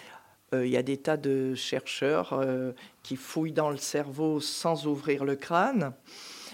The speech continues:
et qui, euh, qui proposent justement, euh, pe-,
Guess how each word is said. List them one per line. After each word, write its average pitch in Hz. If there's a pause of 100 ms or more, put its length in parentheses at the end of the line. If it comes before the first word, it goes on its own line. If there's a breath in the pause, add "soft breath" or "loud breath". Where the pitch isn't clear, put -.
(120)
et 180
qui, 180
euh, 139
qui -
proposent 170
justement, 160 (600 loud breath)
euh, 131 (1700)
pe-, -